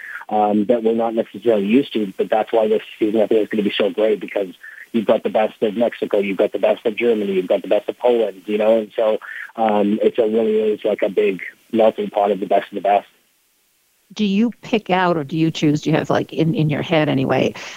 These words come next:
Speaker 2: uh, like, okay, there's one or two people, one or two chefs that I have to look out for, that I think that, uh, uh, could win,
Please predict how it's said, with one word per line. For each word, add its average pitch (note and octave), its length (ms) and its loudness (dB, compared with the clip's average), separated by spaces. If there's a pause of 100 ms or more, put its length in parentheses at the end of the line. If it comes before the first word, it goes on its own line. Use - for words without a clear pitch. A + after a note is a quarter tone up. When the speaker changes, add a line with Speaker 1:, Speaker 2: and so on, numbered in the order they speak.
(160)
Speaker 2:
uh, C#3 220 0 (140)
like, - 340 -4
okay, F3 240 0 (320)
there's D#3+ 200 -6 (120)
one E3+ 240 0
or E3+ 60 0
two D#3 460 -2 (420)
people, B2+ 500 0
one D3+ 160 2
or C#3+ 60 2
two - 120 -4
chefs - 380 -2
that C3 160 -2
I B2+ 100 2
have B2+ 180 -2
to C3+ 100 0
look - 160 -2
out - 200 -2
for, - 160 -6
that - 320 0
I C#3 160 2
think C3+ 300 -2
that, B2+ 240 -2
uh, - 140 0 (240)
uh, D3+ 120 0 (140)
could - 320 2 (320)
win, C#3+ 480 0